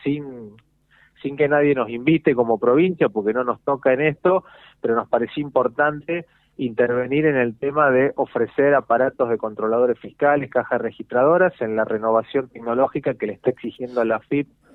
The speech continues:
desde el treinta y uno de mayo a todos los comerciantes o proveedores de una y dos, eh, terminales de venta, o sea, de uno y dos puestos de venta. Y realmente hemos hecho un trabajo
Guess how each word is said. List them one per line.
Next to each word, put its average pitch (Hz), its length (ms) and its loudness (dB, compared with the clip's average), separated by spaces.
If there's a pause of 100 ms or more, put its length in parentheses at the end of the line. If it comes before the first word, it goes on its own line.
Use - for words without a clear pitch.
(300)
desde 107 200 0
el 104 120 -4
treinta 110 320 0
y 131 80 2
uno 131 140 -2
de 127 100 0
mayo 143 560 0
a 110 100 2
todos 156 320 2
los 127 120 -4
comerciantes 139 800 -4 (140)
o 117 100 -10
proveedores 135 720 2 (540)
de 117 140 2
una 151 340 2
y 123 100 0
dos, 135 260 2 (260)
eh, 104 180 -4
terminales 113 440 -4
de 117 80 2
venta, 139 340 2
o - 40 -4
sea, 101 180 2
de 98 220 -4
uno 135 180 -4
y 123 60 -4
dos 131 400 2 (440)
puestos 135 380 0
de 107 100 0
venta. 101 460 -2
Y 139 100 -8
realmente 165 680 -2 (340)
hemos 139 200 0
hecho 139 160 -6
un 127 80 -12
trabajo 127 600 2